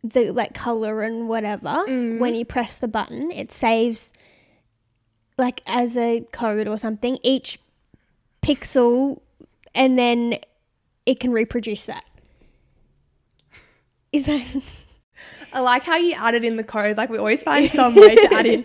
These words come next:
Speaker 1: <laughs>
Speaker 2: "There's coding."
Speaker 1: And then the aliens come in.
Speaker 2: Yeah.
Speaker 1: <laughs>
Speaker 2: That was a really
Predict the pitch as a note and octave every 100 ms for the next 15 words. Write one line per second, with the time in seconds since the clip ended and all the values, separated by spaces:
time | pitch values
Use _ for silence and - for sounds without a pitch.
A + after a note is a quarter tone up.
0 | - - G#3 G3+ - - - - G#4+ C5
1 | G#4 C4 C4 C4 - B3 A#3+ G#3+ G3+ -
2 | G#3 G3 A3 D4+ F4+ F4 A#4 F#4+ - -
3 | - - - D4+ B3+ D4+ D4 D#4+ E4